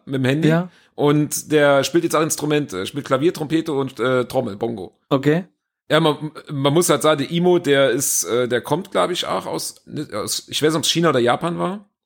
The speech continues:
Speaker 1: Ich weiß es nicht. Auf jeden Fall.
Speaker 2: Wahrscheinlich China.
Speaker 1: Das ist so, man muss sich vorstellen, so ein Kopf mit einem Bildschirm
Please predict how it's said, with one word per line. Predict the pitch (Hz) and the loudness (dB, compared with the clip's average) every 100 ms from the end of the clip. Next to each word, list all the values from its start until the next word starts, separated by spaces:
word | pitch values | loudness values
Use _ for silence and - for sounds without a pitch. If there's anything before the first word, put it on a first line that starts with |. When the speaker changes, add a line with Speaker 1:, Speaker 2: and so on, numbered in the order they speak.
| _ | _
Speaker 1:
Ich | - | 0
weiß | 131 | 0
es | 151 | 0
nicht. | 190 185 | -6 -8
Auf | - | -6
jeden | 156 151 | -4 0
Fall. | 156 156 156 107 | 2 2 2 0
Speaker 2:
Wahrscheinlich | 117 123 120 117 - | 0 2 2 0 0
China. | 113 104 90 _ | 0 0 -4 _
Speaker 1:
Das | 147 | -2
ist | 190 - | 0 2
so, | 175 165 151 | 4 2 2
man | 151 | -2
muss | 160 | -2
sich | 156 131 | -2 0
vorstellen, | 175 175 165 151 | -2 2 0 2
so | 131 | 0
ein | 123 - | -4 -2
Kopf | - - - | -2 -2 -12
mit | - | -6
einem | 127 | -2
Bildschirm | 127 220 - 233 233 | 0 0 0 0 0